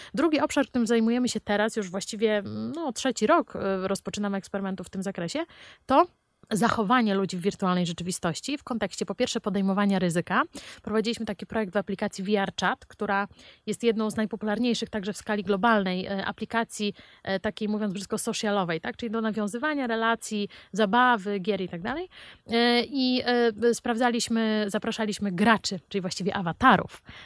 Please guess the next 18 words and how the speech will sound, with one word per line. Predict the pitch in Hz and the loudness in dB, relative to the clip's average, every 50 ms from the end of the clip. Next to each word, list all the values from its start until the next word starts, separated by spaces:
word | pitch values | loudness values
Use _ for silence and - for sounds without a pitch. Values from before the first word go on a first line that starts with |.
| - _ | -18 _
tak? | - 208 233 - - | -6 -6 -6 -4 0
Do, | 208 202 196 202 196 202 - | 2 2 4 4 4 2 2
e, | - 208 202 196 190 190 - | 0 0 2 2 2 2 0
awatary | 202 190 214 - - 202 185 185 185 | 0 0 -2 0 0 0 2 2 0
zapraszaliśmy | 175 180 - 190 - - 190 185 - 202 | -2 -2 -4 -4 -4 -4 -4 -4 -2 -2
do, | 185 185 180 185 | 0 0 0 0
do | 180 175 185 | 0 0 0
gry, | 170 220 233 302 359 | 2 4 4 4 2
sprawdzaliśmy, | - - 226 214 196 233 226 226 - 233 | 2 -2 -2 2 2 2 2 2 0 0
na | 220 220 | 0 0
ile | 226 240 233 226 220 214 214 - 208 | 0 2 2 2 2 2 2 2 0
ludzie | 214 214 196 - 208 190 | 0 0 2 0 0 0
zechcą | - 214 - - 202 190 | 0 -4 -2 -2 -2 -2
podejmować | 185 - 226 202 214 202 214 202 202 - - | 0 0 2 2 4 2 2 0 0 0 2
ryzyko | 214 214 190 196 185 - - 180 | 0 2 2 2 0 0 -2 -4
w | 175 | -2
grze | 175 175 175 180 | -2 0 0 0
symulowanej. | 170 - - 185 180 180 180 180 180 185 202 269 349 - | -2 -2 -4 -4 -4 -2 -2 -2 -2 -4 -4 -6 -8 -10